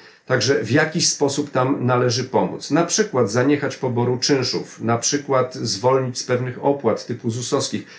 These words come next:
To jest dobra, dobra pomoc, ale też nie wszystkich. No bo f-, są firmy, które funkcjonują, które, e, powiedzmy straciły, nawet jeżeli straciły trzydzieści procent obrotów, to i tak sobie nie krzywdują, tak? Tutaj,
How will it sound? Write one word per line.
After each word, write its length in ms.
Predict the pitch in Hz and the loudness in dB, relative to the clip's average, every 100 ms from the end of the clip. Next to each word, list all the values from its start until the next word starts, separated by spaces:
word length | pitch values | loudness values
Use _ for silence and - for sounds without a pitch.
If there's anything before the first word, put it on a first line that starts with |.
| - | -10
To 120 | - 302 | 0 2
jest 160 | 214 | 4
dobra, 440 | 220 208 190 185 147 | 4 4 4 4 4
dobra 300 | 190 165 165 | 4 4 4
pomoc, 320 | 147 143 - | 4 2 2
ale 220 | 147 151 | 2 2
też 220 | 147 - 175 | 2 2 4
nie 120 | 185 | 2
wszystkich. 600 | - 233 - - - - - - - | 2 -2 -2 -6 -14 -14 -20 -12 -2
No 80 | 135 | 2
bo 200 | 151 - | 4 2
f-, 180 | - - | -2 -4
są 260 | - 185 185 | 2 4 2
firmy, 360 | - 143 170 | 0 0 2
które 260 | 185 185 180 | 0 0 0
funkcjonują, 760 | - 185 - 214 208 190 151 | 0 -2 0 -2 2 2 2
które, 260 | - 147 139 139 - - | 2 2 2 -2 -12 0
e, 160 | 131 | 2
powiedzmy 480 | 127 143 123 147 147 | 4 2 2 2 2
straciły, 480 | 139 131 123 143 139 | 0 -2 0 2 4
nawet 300 | 143 160 160 | 4 4 2
jeżeli 300 | 123 120 120 | 0 0 0
straciły 440 | 117 117 113 120 | 0 0 0 -2
trzydzieści 640 | 113 - 117 127 - 123 113 - - - - | 0 0 0 -2 0 -2 -2 -10 -4 0 2
procent 340 | 127 131 120 | 0 0 0
obrotów, 420 | 123 117 117 165 - | 2 2 2 0 2
to 120 | 160 | 2
i 100 | 151 | 2
tak 260 | 180 165 | 0 0
sobie 280 | - 151 135 | 0 0 0
nie 120 | 135 | -2
krzywdują, 640 | 127 - 127 123 107 90 - | -4 -2 0 2 2 0 -4
tak? 240 | 135 139 | -2 -2
Tutaj, 300 | - 143 131 | 0 0 0